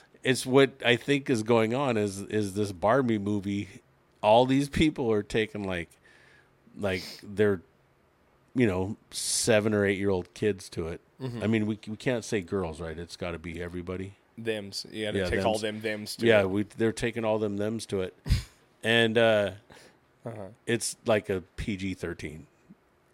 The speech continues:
Speaker 2: Oh.
Speaker 1: Like, it's not a kids movie.
Speaker 2: Oh,
Speaker 1: Like, it's
Speaker 2: well,
Speaker 1: pretty
Speaker 2: I don't know.
Speaker 1: Yeah, I mean, I don't know either.
Speaker 2: Yeah,
Speaker 1: You know, I, I
Speaker 2: that's
Speaker 1: tried to
Speaker 2: crazy.
Speaker 1: go see it, but again, wasn't allowed.
Speaker 2: <laughs>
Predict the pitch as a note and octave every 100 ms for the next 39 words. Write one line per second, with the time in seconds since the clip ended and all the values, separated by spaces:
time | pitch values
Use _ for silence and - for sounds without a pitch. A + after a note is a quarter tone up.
0 | _ _ _ _ - C#3+ A2 A#2 A2 -
1 | A#2 A#2 A#2 A#2 A2+ _ _ - G2+ -
2 | A#2 G2+ F#2+ D2 D2 D2 _ _ D3+ D3+
3 | A2+ G2 G#2 G2+ A#2+ C#3+ C3 B2 B2 A2+
4 | G2+ G#2+ F#2+ D#2 - - A#2+ D3+ C#3+ F#3
5 | F#3 F3+ F#3 G#3 F3+ F3+ F#3 A2+ G2 A#2
6 | A#2+ B2+ B2+ C3+ C3+ D#3+ D3+ B2+ B2 -
7 | A#2 A#2 A2+ B2 A#2 G#2 _ _ - G2
8 | G#2 A2+ G#2+ G#2+ -